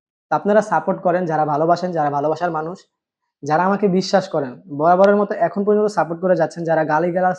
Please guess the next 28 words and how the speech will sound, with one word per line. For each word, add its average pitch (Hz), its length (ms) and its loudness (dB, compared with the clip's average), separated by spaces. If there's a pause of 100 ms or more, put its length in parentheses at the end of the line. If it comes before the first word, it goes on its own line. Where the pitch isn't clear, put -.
করতেছে, 175 380 -6
তারপর 160 320 -6
সান্ত্বনা 156 400 -10
দিতেছেন 160 380 -12 (360)
যে, 170 100 -4
"ভাই, 185 140 4
আপনি 180 320 0
এগিয়ে 196 480 4
যান, 123 220 -8 (220)
আমরা 175 240 0
আপনার 175 220 -2
পাশে 165 280 -2
আছি।" 190 320 -6 (200)
তো 175 80 0
তাদেরকে 185 400 2
জানাই, 208 300 0 (540)
আহ, 135 320 -10
আমার, 190 280 -2 (160)
আমার 196 280 0
পক্ষ 196 220 0
থেকে 156 440 -4 (200)
অনেক 190 220 -4
অনেক 196 200 -2
ধন্যবাদ, 156 380 -4
কেননা 175 460 -8
আপনাদের 185 480 -2
এইসব, 175 360 -4
আহ, 143 500 -6